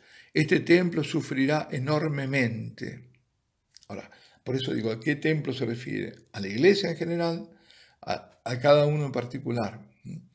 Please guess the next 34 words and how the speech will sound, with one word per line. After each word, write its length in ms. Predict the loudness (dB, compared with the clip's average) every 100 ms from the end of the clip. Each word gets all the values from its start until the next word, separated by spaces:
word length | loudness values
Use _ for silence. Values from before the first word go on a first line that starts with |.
| -20 -20 -6
El 260 | -2 -2 4
templo 420 | 4 4 4 4
del 240 | 4 2
que 120 | 4 2
ha 80 |
salido 480 | 4 2 2 2 2
la 80 | 0
gloria 280 | 0 0 0
de 60 | -2
su 180 | -4 -4
Dios, 280 | -2 -4 -8
es 60 |
decir, 320 | -6 -8 -10 -20 _ -4
Dios 260 | 0 0
se 80 | 2
ha 60 | 2
ido. 360 | 2 -2 -8 -14 _ _ _ _ -20 -20 -20 -20 -8
El 140 | 2 4
enemigo 460 | 6 6 6 8
marcha, 380 | 8 6 4 -2 -4
yo 160 | -4
no, 180 | -4 -4 -14 -6
no 140 | -4
estoy 160 | 2 4
haciendo 260 | 4 2 0
ningún 200 | 0 -2
juicio 260 | 0 4
de 60 | 6
valor, 360 | 6 6 4
¿eh? 200 | 2 -4 -10 -20 _
Al 140 | -4
contrario, 560 | 0 0 0 0 0 -4
yo 100 | -4
diría. 400 | -4 -4 -8 -12